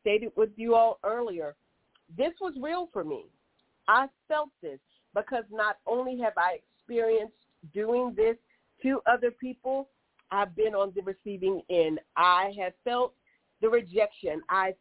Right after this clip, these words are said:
felt the use and dump, and it didn't feel good. As I stated, I'd received,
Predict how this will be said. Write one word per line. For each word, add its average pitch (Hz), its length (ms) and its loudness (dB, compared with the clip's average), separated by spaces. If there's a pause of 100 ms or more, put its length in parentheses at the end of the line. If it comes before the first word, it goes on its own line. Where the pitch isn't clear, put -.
felt 233 300 2 (160)
the 190 200 0
use 208 320 -12 (420)
and 196 360 4
dump, 160 300 -2 (220)
and 160 200 -6
it 170 120 -8 (140)
didn't 170 340 -4 (200)
feel 156 180 -4
good. 143 340 0 (1800)
As 208 160 4
I 208 180 4
stated, 240 320 -2
I'd 185 240 0
received, 247 540 -14